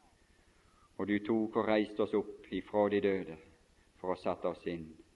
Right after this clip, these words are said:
i din sammenheng, i din sønns sammenheng, i hans rike, i hans kjærlighetsrike, i din sønns elskede rike. Herre Jesus, så les meg likevel om dette her som jeg leser i, i ditt ord, om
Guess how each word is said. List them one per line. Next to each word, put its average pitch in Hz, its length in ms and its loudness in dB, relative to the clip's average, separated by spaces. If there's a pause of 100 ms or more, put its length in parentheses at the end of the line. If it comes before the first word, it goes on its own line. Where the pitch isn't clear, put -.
(500)
i 92 100 0
din 98 360 2
sammenheng, 95 560 -2
i 90 40 -4
din 98 280 0 (100)
sønns 104 360 2
sammenheng, 98 560 -4
i 90 80 -8
hans 98 320 -4
rike, 98 500 -6
i 87 100 -12
hans 95 300 -4
kjærlighetsrike, 95 1120 -4 (560)
i 92 140 -4
din 95 300 -2 (140)
sønns 92 440 -4
elskede - 520 -8
rike. - 340 -14 (1800)
Herre 120 200 6
Jesus, 120 380 4
så 123 100 4
les 117 380 6
meg 110 140 4
likevel 107 440 4
om 92 200 0 (160)
dette 101 280 -2
her 95 280 -2
som 95 160 -4
jeg 92 80 0
leser 98 380 0
i, 101 240 -4
i 101 60 2
ditt 104 200 2
ord, 107 240 0
om 110 140 0